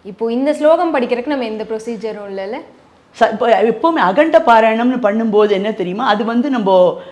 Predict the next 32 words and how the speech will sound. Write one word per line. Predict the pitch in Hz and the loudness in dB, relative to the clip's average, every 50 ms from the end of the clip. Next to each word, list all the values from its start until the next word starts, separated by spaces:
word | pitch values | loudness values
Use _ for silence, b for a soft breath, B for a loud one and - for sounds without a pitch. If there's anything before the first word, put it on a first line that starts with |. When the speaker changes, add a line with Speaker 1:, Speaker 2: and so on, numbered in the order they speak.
| B B | B B
Speaker 2:
இந்த | 233 233 233 214 208 202 196 190 185 180 | -2 0 2 4 4 4 4 2 0 -2
சாப்பிட, | - - 214 208 214 208 214 208 208 185 | -4 2 4 4 4 4 4 4 4 4
சாப்பிட்டுட்டு, | 170 - 214 202 214 202 - 214 196 - | 4 4 2 2 2 2 0 -4 -6 -4
சில | - - 277 277 | -4 -2 -2 0
பேர் | - 269 277 269 | 0 0 0 0
வந்து | 254 240 240 254 254 | 2 0 0 0 0
"நான் | 226 214 196 165 - | -2 -2 -4 -4 -2
சாப்பிட்றதுக்கு | 185 180 190 190 208 202 196 185 185 185 | -2 -2 -2 -2 -6 -8 -6 -6 -4 -2
முன்னாடி | 185 185 185 | -2 -2 0
தான் | 185 208 202 - | 0 -2 -2 0
படிப்பேன்." | 185 170 165 - 247 254 262 247 | -2 -2 -2 -2 -4 -2 -2 -2
Speaker 1:
ம். | 233 214 196 196 - | -4 -6 -8 -8 -4
Speaker 2:
இதுக்கு | 277 302 311 294 254 | -2 -2 -2 -2 -2
அப்படிலாம் | 208 - 208 220 214 220 220 202 180 | -4 -4 -2 -2 0 0 0 0 -2
இல்ல. | 170 185 185 180 - - - - - - 214 202 190 | -2 -2 -2 -4 -4 -6 -10 -20 -20 -20 -20 -20 -20
Speaker 1:
ஓகே. | 185 - - - - - - | -20 -20 -20 -20 -16 -8 -2
Speaker 2:
ஏன்னா | 254 294 | 0 0
இப்போ | 294 285 269 247 | 2 2 2 2
நம்ம, | 226 214 226 220 208 208 208 196 196 | 2 2 2 2 2 4 6 6 4
ம், | 180 175 185 185 175 170 | 2 0 -6 -6 -6 -6
இங்க | 175 196 220 233 240 226 214 214 | -4 -4 0 2 4 4 2 2
நிறைய | 208 202 202 233 226 | 0 0 2 2 2
இடத்துல | 220 226 269 254 | 0 2 0 0
பாராயணம் | 254 226 214 220 220 226 226 220 | 2 4 6 6 6 4 4 2
அந்த | 214 | -2
மாதிரி | 202 196 208 226 196 185 | -2 0 0 2 2 0
வைக்கிறாங்க | 180 - 240 226 214 190 190 180 | -2 0 0 0 2 2 0 0
இல்லையா, | 180 - 214 320 359 | -2 -2 -4 -6 -4
அங்க | 339 277 294 302 262 330 339 320 | -2 0 0 0 0 0 -2 -2
கூட | - 339 339 339 | -2 -2 0 2
நீங்க | 302 277 247 233 | 2 4 2 2
பாத்தீங்கன்னா, | - - 220 220 220 214 208 185 165 170 196 262 349 | 2 4 2 2 2 0 -6 -4 -4 -2 -2 -4 -4